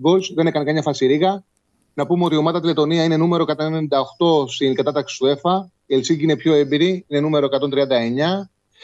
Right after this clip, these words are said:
Ε, και επίσης σημαντικό ότι η Ρίγα δεν παίζει στη φυσική της έδρα, παίζει σε ουδέτερο. Έχει πιο έμπειρη ομάδα η Ελσίνκι. Στα τελευταία, τελευταία πέντε χρόνια στην Ευρώπη, η Ρίγα έχει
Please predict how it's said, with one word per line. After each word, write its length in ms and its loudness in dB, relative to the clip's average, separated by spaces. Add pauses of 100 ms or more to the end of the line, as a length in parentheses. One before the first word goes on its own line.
(220)
Ε, 840 2 (100)
και 260 0
επίσης 640 0
σημαντικό 420 -2
ότι 160 2
η 40 4
Ρίγα 200 2
δεν 120 0
παίζει 160 2
στη 80 -10
φυσική 260 -6
της 120 -8
έδρα, 400 0 (160)
παίζει 200 2
σε 140 -2
ουδέτερο. 560 0
Έχει 520 0 (640)
πιο 140 0
έμπειρη 240 2
ομάδα 260 0
η 40 2
Ελσίνκι. 540 -2 (380)
Στα 140 -4
τελευταία, 920 2
τελευταία 340 0
πέντε 180 0
χρόνια 260 0
στην 140 -2
Ευρώπη, 540 0 (460)
η 140 0
Ρίγα 260 2
έχει 380 0